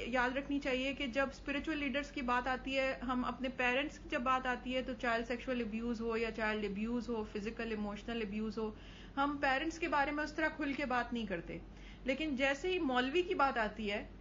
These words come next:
या church के leaders की बात आती है, तो हम खुलकर कहते हैं, "Pope ऐसे होते हैं, मौलवी ऐसे होते हैं, पीर ऐसे होते हैं।" हमें ये बात याद रखनी चाहिए कि हर चीज़ में balance होना चाहिए,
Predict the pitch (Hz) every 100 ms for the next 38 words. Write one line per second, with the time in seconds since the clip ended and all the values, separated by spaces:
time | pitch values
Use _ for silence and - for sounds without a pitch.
0 | - - 233 254 254 254 247 - - 277
1 | 302 - - 320 277 285 285 285 247 240
2 | 226 214 240 247 262 262 254 - 320 320
3 | 302 277 240 247 240 254 247 247 247 262
4 | 240 226 240 233 214 220 233 214 226 226
5 | 233 226 226 233 226 214 220 208 202 214
6 | 220 - - - - 302 339 349 359 349
7 | 349 269 254 285 285 311 320 320 302 294
8 | 339 339 320 311 320 233 202 220 240 240
9 | 185 175 170 160 -